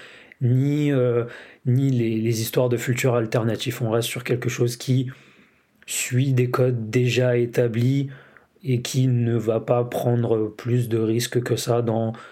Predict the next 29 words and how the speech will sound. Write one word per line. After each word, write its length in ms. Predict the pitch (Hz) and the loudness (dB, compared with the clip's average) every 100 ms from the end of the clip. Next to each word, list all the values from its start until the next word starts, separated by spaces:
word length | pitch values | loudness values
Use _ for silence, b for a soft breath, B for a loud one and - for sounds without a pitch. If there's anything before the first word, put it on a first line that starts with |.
| B | B
sa 200 | - - | -6 0
mise 280 | 117 120 113 | 2 2 2
en 140 | 117 110 | 0 -2
forme 520 | - 123 123 123 113 | -2 0 2 0 0
ou 160 | 110 | 0
les 120 | 110 110 | 0 -2
propos 360 | - 123 123 | -2 -2 -2
qu'il 180 | 113 120 | -2 0
va, 380 | 110 110 104 107 - - | 0 0 -2 -4 -10 -10
qu'il 160 | 135 | -2
va 140 | 120 113 | 0 2
développer. 400 | 117 107 104 - _ B B B B B | 0 0 -4 -10 _ B B B B B
Donc 120 | 127 | 2
voilà, 280 | 120 117 - - | 2 0 -4 -4
Catwoman 420 | 139 123 139 143 | -2 2 2 2
Lonely 220 | 143 143 | 2 0
City, 280 | 127 131 143 | 0 0 0
je 60 | 131 | 2
sais 80 | |
pas 120 | 135 127 | 2 2
ce 60 | |
que 60 | - | 2
vous 140 | 127 | 2
avez 180 | 127 123 | 2 2
pensé, 300 | 120 123 135 | 2 2 2
les 100 | 120 | 2
gars, 200 | 120 131 | 2 2
mais, 180 | 135 120 | 2 2
euh, 200 | 113 | 2